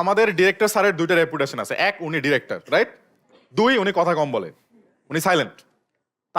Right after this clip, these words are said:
আমার প্রশ্ন হচ্ছে যে একটা সাইলেন্ট মানুষ ডিরেক্টর কিভাবে হয়? নিশ্চয়ই এখানে কোনো একটা ম্যাজিক আছে। আর ওনারা যেহেতু এতগুলো একসাথে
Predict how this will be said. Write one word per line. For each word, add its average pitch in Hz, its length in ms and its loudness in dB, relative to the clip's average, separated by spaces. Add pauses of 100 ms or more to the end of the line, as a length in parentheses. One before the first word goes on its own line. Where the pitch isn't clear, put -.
আমার 220 160 0
প্রশ্ন 254 200 -6
হচ্ছে 233 180 -8
যে 262 80 -2
একটা 247 120 -4 (100)
সাইলেন্ট 196 360 0
মানুষ 220 200 -4
ডিরেক্টর 180 320 -2
কিভাবে 151 320 -4
হয়? 90 180 -12
নিশ্চয়ই 190 260 -6
এখানে 208 180 -2
কোনো 202 140 -4
একটা 175 180 -2
ম্যাজিক 139 280 0
আছে। - 180 -6 (340)
আর 127 120 0
ওনারা 196 200 2
যেহেতু 202 260 2
এতগুলো 190 260 -2 (100)
একসাথে 165 240 -8